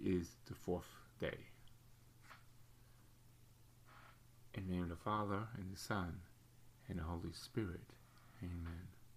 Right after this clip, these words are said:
O God, come to my aid.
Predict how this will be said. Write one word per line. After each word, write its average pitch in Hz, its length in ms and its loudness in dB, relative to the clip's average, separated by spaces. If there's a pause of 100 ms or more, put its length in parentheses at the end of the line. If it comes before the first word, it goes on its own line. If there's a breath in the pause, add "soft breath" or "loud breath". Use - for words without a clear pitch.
(540 loud breath)
O 135 80 8
God, 98 440 8 (140)
come 107 600 2
to 101 100 0
my 82 200 2 (120)
aid. 90 360 -2